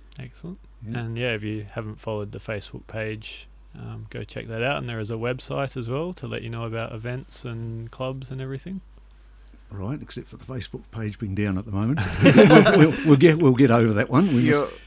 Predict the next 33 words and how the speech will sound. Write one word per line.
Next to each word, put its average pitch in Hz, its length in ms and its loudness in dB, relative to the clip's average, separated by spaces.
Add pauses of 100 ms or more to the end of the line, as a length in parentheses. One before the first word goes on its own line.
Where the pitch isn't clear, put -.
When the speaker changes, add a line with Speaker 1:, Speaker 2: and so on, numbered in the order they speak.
(120)
Speaker 2:
it's 131 100 -2
Speaker 3:
you're 156 200 4
a 151 40 4
news, 156 480 2
uh, 135 200 0
organisation, 127 680 -4
I 104 80 -8
guess. 214 220 -4
Speaker 2:
Yeah, 156 260 4
well, 135 240 6
he, 208 140 4
he, 156 400 -2
we 143 160 2
should 135 160 0
be 107 100 4
flattered 135 400 -2
probably 101 400 -4
that 123 160 2
it's 123 180 -2
been 117 200 2
taken 120 320 2
down. 127 320 2
You 113 80 0
know, 113 120 0
we're 120 200 2
obviously 127 340 2
getting 127 300 6
wide 113 260 4
coverage. 135 380 2
So. 120 100 -6
Speaker 3:
That's - 420 -10
good. 160 200 -4
Speaker 2:
Yeah, 123 220 0